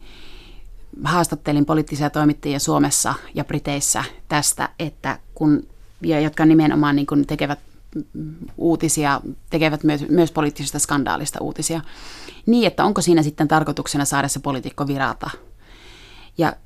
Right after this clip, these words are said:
brittitoimittajat sanoivat, että juu, ilman muuta, olemme metsästämässä päänahkoja. Ja jos se sitten joskus onnistuu, niin se on valtava kunnia ja media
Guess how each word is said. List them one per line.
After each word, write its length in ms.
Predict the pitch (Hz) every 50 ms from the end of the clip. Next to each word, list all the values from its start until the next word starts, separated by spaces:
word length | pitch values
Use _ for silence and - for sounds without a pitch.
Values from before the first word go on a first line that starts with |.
| -
brittitoimittajat 1120 | - 226 247 247 - - 165 160 - - - 208 208 202 190 - - 185 175 165 - - - - - - - -
sanoivat, 260 | - 202 196 185 180
että 120 | - -
juu, 220 | 254 247 165 135 - - - - - - - - -
ilman 260 | 240 254 254 208 180
muuta, 280 | 170 156 127 120 - - - - - -
olemme 360 | 202 208 214 202 196 190 185 -
metsästämässä 640 | 196 202 - 196 170 - - 156 156 151 - 160 151
päänahkoja. 540 | - 151 139 131 - - - - - - - - - - - - - - - - - - - - -
Ja 180 | 156 143 123 - - - - -
jos 220 | - 190 185 -
se 80 | - 165
sitten 240 | 160 170 - 165 160
joskus 260 | 170 175 - 147 -
onnistuu, 720 | - 196 190 190 180 170 - - - 156 151 147 - - -
niin 240 | 151 147 143 - -
se 160 | - - -
on 100 | 151 143
valtava 320 | 143 143 139 139 - 120 135
kunnia 440 | - - 160 156 151 147 143 139 139 - - - -
ja 240 | - 143 127 113 -
media 440 | - 147 147 135 135 139 131 101 -